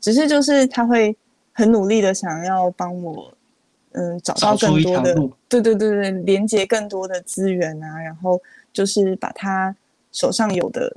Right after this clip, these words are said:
Speaker 1: 人脉什么的都全部都交给我，就是我
Speaker 2: 嗯。
Speaker 1: 还是会压力蛮大的啦。<laughs>
Speaker 2: 其实我非常能够理解你的这个意思，因为过去你还很小，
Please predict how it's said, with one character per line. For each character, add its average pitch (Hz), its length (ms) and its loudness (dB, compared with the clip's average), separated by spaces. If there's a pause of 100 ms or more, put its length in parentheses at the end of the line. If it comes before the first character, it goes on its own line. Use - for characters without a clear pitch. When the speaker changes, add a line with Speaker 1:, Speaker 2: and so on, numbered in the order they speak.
(120)
Speaker 1:
人 180 160 0
脉 196 280 -4
什 - 160 -8
么 - 120 -12
的 220 120 -4
都 202 220 -2
全 - 180 -6
部 196 140 -2
都 185 140 -2
交 175 180 -10
给 - 240 -12
我， - 240 -12 (300)
就 311 160 -2
是 311 320 2
我 185 580 0
Speaker 2:
嗯。 175 140 -4 (880)
Speaker 1:
还 269 80 6
是 294 140 0
会 320 140 2
压 262 140 4
力 262 120 6
蛮 185 260 0
大 202 240 -4
的 - 120 -10
啦。 - 280 -10 (500)
<laughs> 277 600 2
Speaker 2:
其 - 140 -8
实 233 60 4
我 214 120 4
非 220 160 0
常 196 180 0
能 175 80 -2
够 196 120 0
理 165 120 0
解 160 200 -2
你 127 120 -2
的 254 160 -6 (280)
这 - 120 -10
个 143 120 -6
意 139 180 -6
思， - 240 -2
因 202 180 2
为 208 320 0 (300)
过 220 140 0
去 208 180 0
你 156 140 2
还 147 200 -2
很 139 220 -2
小， - 340 -2